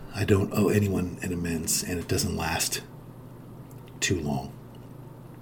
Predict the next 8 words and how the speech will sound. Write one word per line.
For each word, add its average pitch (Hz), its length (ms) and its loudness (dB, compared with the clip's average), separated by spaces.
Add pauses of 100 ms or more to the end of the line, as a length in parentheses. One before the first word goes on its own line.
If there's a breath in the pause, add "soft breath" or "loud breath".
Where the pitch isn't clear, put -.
(540)
if - 100 -2
I 92 80 2
do 71 140 2
certain - 320 0
things. - 420 -6 (100)
So, - 300 -2 (360)
you 196 80 12
know, 202 120 12